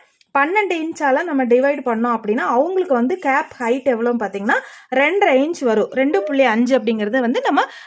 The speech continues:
ரெண்டரை இன்ச்சா கூட கேப் ஹைட் வந்து நம்ம வளைவுபடுத்திக்கலாம். அதாவது கையுடைய நீளம் இது, முன் கையுடைய சுற்றளவு இது. இப்போ இந்த ஆம் பகுதியிலிருந்து நம்ம கையுடைய நீளத்தை வந்து மார்க் பண்ணுவோம் இல்லைங்களா,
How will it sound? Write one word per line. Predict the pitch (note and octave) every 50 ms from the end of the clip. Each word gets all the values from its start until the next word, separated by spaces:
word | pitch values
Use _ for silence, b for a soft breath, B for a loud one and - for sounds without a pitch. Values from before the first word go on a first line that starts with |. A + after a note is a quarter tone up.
| B
ரெண்டரை | - C4+ C#4+ E4 F4 F#4+ E4+ D4+
இன்ச்சா | D4 D#4 C#4+ - D4 B3+
கூட | A3+ A3+ A#3 F4+ B4 B4
கேப் | - C4+ B3+ C#4 C4+ -
ஹைட் | - B3 A#3 B3+ C4 - A#3
வந்து | G3+ A3 E4+ G#4+
நம்ம | F4 C4 A#3 D4 C5+ C#5+ b b b b b E5 E5 D5+ A#3
வளைவுபடுத்திக்கலாம். | A#3 B3 C#4 D4+ D4 B3+ B3+ A3 G#3+ G#3+ G#3+ A#3+ C#4+ D4 B3+
அதாவது | A3+ A3 A3+ D#4 G#4
கையுடைய | G#4 D4 A#3+ B3 C4 D#4 D#4 C4 B3+ A#3 A#3+ D4+ B4+ C#5 B B B B B
நீளம் | B3+ C4+ D4 F4 F4 E4 C#4 B3
இது, | A#3+ A#3 G#3 A#3 E4 B4+ C#5+ B B B B B B _ _ _ _ -
முன் | C#4 D#4 F4 G4
கையுடைய | F#4+ F4+ D#4+ C#4+ C4+ A#3+ B3+ D#4 G4+
சுற்றளவு | G4 - B3+ A#3 - D4+ C#4+ C4+ B3 A3 A3
இது. | G#3 G#3+ A#3+ D4+ C5+ D5 - _ _ _ _
இப்போ | C4+ B3 D4 D4
இந்த | C#4+ D4+ D#4 D4+ D4+ - - A3
ஆம் | B3 C#4 F4 G#4 G4+
பகுதியிலிருந்து | G4 F4+ E4 C#4+ D4 C#4+ C4+ B3+ B3 A#3 B3+ F#4
நம்ம | G4+ E4+ C4+ B3+
கையுடைய | - A#3+ A#3+ B3+ D#4 D#4+ D4 D4+ C4+
நீளத்தை | B3 A#3+ B3+ C4+ C4 B3+ B3+ A#3+
வந்து | A3 G#3+ A#3 F#4+ C5 C5+ B B B B
மார்க் | B B3 B3+ C#4 D#4 - -
பண்ணுவோம் | C#4 B3+ B3 A#3+ A#3 A3+
இல்லைங்களா, | A3+ A3+ A3+ A#3+ C4 E4 F4+